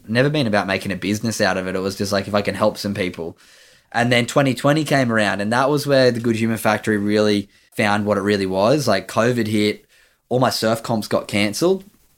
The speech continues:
My accountant was like, "Because your surf comps are cancelled, you can get the seven fifty a week JobKeeper,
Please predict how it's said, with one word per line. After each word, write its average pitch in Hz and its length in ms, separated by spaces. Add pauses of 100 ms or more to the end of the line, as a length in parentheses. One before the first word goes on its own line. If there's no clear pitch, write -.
(100)
My 113 240
accountant 135 560
was 107 180
like, 101 280
"Because 113 360
your 104 220
surf 127 300
comps 113 240
are 104 40 (140)
cancelled, 98 420
you 104 80
can 104 200
get 101 140
the 95 60
seven 104 300
fifty 101 300
a 95 80
week 95 200
JobKeeper, 104 800